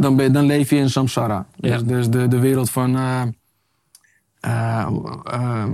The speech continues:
Speaker 1: hoe zeg je dat? Afleidingen.
Speaker 2: Ja.
Speaker 1: De wereld van afleidingen.
Speaker 2: Ja.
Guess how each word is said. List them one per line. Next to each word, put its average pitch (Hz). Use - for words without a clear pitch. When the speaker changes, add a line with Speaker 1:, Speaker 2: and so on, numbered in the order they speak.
Speaker 1:
hoe 139
zeg 123
je 135
dat? 127
Afleidingen. 113
Speaker 2:
Ja. -
Speaker 1:
De 135
wereld 139
van 135
afleidingen. 120
Speaker 2:
Ja. -